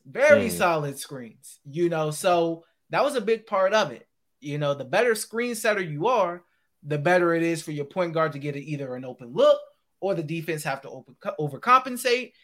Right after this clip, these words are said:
Speaker 1: and you get an open look at the basket, whether it's an alley-oop or whether it's a dump-off pass towards you. So Daniel Gafford is a guy I'm looking at too.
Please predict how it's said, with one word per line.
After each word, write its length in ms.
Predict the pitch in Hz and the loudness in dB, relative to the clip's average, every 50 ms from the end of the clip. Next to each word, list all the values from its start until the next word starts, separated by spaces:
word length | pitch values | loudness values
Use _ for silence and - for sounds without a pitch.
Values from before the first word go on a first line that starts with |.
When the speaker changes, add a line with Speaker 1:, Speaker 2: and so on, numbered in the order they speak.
| _ _ _ - 165 | _ _ _ -6 -4
Speaker 1:
and 100 | 175 170 | -2 -2
you 180 | 180 190 185 | -2 -2 -2
get 200 | 160 170 175 165 | 0 2 2 2
an 60 | 160 - | 2 0
open 240 | 160 156 156 156 151 | -2 -2 -2 -2 -4
look 120 | 147 143 | -4 -6
at 80 | 143 - | -10 -12
the 60 | 131 | -6
basket, 540 | 123 147 147 143 127 - - - _ _ _ _ _ _ | -4 -2 -2 -2 -4 -6 -10 -18 _ _ _ _ _ _
whether 320 | 139 139 143 139 139 139 | -6 -4 -4 -4 -4 -6
it's 100 | 139 - | -8 -8
an 80 | - 127 | -10 -10
alley-oop 580 | 123 127 127 127 123 131 180 208 220 220 214 _ _ _ _ _ _ _ | -10 -12 -12 -10 -6 0 2 2 2 2 0 _ _ _ _ _ _ _
or 100 | 147 147 | -2 0
whether 280 | 143 151 147 147 143 143 | 2 2 2 2 0 -2
it's 120 | 143 - | -4 -6
a 60 | 139 | -6
dump-off 500 | 120 147 139 131 - 123 113 113 110 _ | -6 -6 -6 -6 -6 -10 -14 -16 -18 _
pass 280 | - 113 117 120 113 - | -18 -16 -16 -16 -18 -18
towards 280 | - 120 113 113 107 - | -20 -20 -20 -20 -20 -20
you. 60 | - _ _ _ _ _ _ _ _ | -20 _ _ _ _ _ _ _ _
So 580 | - - 190 190 175 170 165 160 160 160 160 - _ _ _ _ _ _ _ _ _ _ _ _ _ _ _ _ _ _ _ | -8 2 4 6 8 8 6 4 2 -2 -6 -12 _ _ _ _ _ _ _ _ _ _ _ _ _ _ _ _ _ _ _
Daniel 280 | - 226 254 262 240 226 | 0 2 4 4 4 4
Gafford 320 | 208 208 202 208 208 214 202 | 6 6 6 6 4 2 0
is 140 | 196 180 180 | -2 -2 0
a 60 | 175 | 2
guy 220 | 170 170 170 170 | 4 6 6 6
I'm 140 | 170 170 165 | 6 4 0
looking 260 | 170 165 170 165 160 | -2 -2 -2 -2 -2
at 200 | 151 151 147 - - | -2 -2 -2 -4 -4
too. 280 | 165 151 151 151 151 | -4 -4 -4 -4 -6